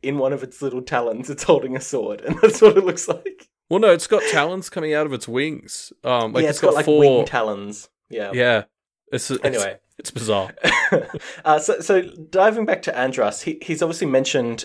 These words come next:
Speaker 1: as being bound to a saber in, in Pact,
Speaker 2: Mm.
Speaker 1: at least. Um, and this seems to come from his description, which has him, like,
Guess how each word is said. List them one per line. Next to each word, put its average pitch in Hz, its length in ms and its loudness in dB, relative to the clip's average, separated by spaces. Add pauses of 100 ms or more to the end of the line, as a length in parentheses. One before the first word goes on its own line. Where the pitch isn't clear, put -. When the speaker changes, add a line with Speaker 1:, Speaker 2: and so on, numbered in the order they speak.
Speaker 1:
as 113 180 -4
being 117 280 0
bound 113 400 -2
to 113 140 -4
a 107 40 -2
saber 131 560 -2 (160)
in, 110 160 -6
in 110 200 -10
Pact, 131 220 0 (180)
Speaker 2:
Mm. - 40 -16
Speaker 1:
at 117 120 -8
least. - 380 -8 (100)
Um, 104 340 -6 (460)
and 135 160 0
this 147 180 -2
seems 131 340 -4
to - 60 -8
come 117 320 -4
from 110 380 -2
his 117 160 -12
description, 113 640 -6
which 101 220 -10
has 113 220 -6
him, 104 180 -8
like, 92 280 -12